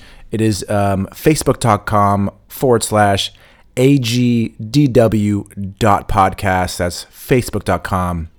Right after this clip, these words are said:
forward slash A G D W dot podcast. Give us a like, give us a follow, and, um, yeah, through whatever service you're listening to, uh,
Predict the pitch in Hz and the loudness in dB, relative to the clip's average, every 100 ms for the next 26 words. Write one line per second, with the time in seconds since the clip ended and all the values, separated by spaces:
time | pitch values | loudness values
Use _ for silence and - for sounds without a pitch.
0 | _ - 123 95 101 87 82 - - - | _ 0 2 0 -6 -6 -6 -8 -14 -2
1 | 135 123 104 107 104 95 - _ _ - | 0 0 0 -4 -4 -6 -14 _ _ -12
2 | - 120 98 90 92 87 82 _ _ - | -4 -2 -2 -4 -6 -10 -12 _ _ -2
3 | 110 92 - 95 90 101 92 90 - - | 0 0 0 -2 -2 -2 -2 -4 -10 -16
4 | - - 202 190 139 123 143 143 - 151 | -16 -4 -2 0 0 2 0 -2 -4 -2
5 | 156 - 117 117 123 139 151 - 131 127 | -2 -2 2 4 4 2 0 -4 -2 0
6 | 127 131 131 131 131 123 _ - _ - | 2 4 4 4 0 -2 _ -20 _ -2
7 | 180 - 139 139 135 - 135 135 143 135 | 0 2 4 4 2 0 0 0 0 -2
8 | 131 147 135 - 135 135 139 139 135 | -2 -2 -4 -2 -2 0 4 4 2